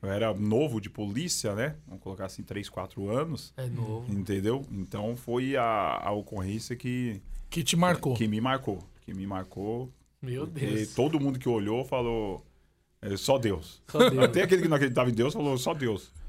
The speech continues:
Speaker 1: Porque o tiro foi muito, foi coisa de centímetros,
Speaker 2: Meu
Speaker 1: entendeu?
Speaker 2: Deus.
Speaker 1: Pra pegar na minha cabeça.
Speaker 3: É isso aí.
Speaker 2: Bom, é... agora a gente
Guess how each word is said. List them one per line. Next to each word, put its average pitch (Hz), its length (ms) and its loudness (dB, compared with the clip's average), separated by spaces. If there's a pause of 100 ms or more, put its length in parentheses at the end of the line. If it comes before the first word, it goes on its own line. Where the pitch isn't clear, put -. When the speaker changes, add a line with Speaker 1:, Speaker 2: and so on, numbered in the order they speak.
(160)
Speaker 1:
Porque 104 260 -6
o 117 80 0
tiro 123 300 -4
foi 123 200 -4
muito, 113 280 -6
foi 120 240 -2
coisa 123 260 -2
de 104 800 -4 (260)
centímetros, - 1040 -4 (120)
Speaker 2:
Meu 123 240 -4
Speaker 1:
entendeu? 92 200 -6
Speaker 2:
Deus. 107 160 -10
Speaker 1:
Pra 92 400 -6 (540)
pegar 92 240 -2
na 92 80 -2
minha 90 140 -4
cabeça. - 500 -10 (1200)
Speaker 3:
É 170 140 4
isso 170 200 2
aí. 165 200 4 (840)
Speaker 2:
Bom, 160 340 8 (300)
é... 147 520 8 (680)
agora 175 300 8
a 190 40 8
gente 202 680 2